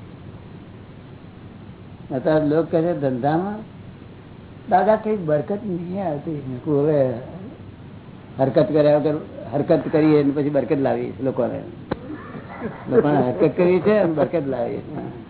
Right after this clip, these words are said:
બરકત તો કોઈ નહીં, હરકત ના કરું ને તો બરકત નહીં મેળ આવે. કોઈક આપણે હરકત કરતો હોય તો આપણે એને ના કરીએ, તાર બરકત આવે. તું તો હરકત કરું ને.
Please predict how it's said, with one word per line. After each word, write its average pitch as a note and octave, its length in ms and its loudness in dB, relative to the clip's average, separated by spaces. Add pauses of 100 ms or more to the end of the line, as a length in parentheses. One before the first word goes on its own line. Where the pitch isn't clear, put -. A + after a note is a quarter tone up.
(1400)
બરકત B2 400 0
તો G#3+ 240 -6 (1000)
કોઈ D3+ 220 4
નહીં, F#3+ 180 6
હરકત D3 320 6
ના D3+ 160 0
કરું G3+ 280 0
ને C#3+ 200 2
તો D3+ 80 -6
બરકત C3 360 -6
નહીં A2+ 200 -8
મેળ A#2+ 180 -6
આવે. A2 240 -6 (1900)
કોઈક D#3+ 160 4
આપણે E3 340 4
હરકત D#3 340 4
કરતો F3 240 0
હોય D#3+ 100 4
તો E3 160 2
આપણે D#3 260 2
એને C#3+ 200 2
ના D3+ 120 -2
કરીએ, G#2 380 -10 (300)
તાર C#3+ 180 2
બરકત B2 380 -4
આવે. A#2 300 -12 (1120)
તું C#3+ 120 2
તો D3+ 80 6
હરકત C#3 280 2
કરું F3+ 300 4
ને. C3+ 120 -2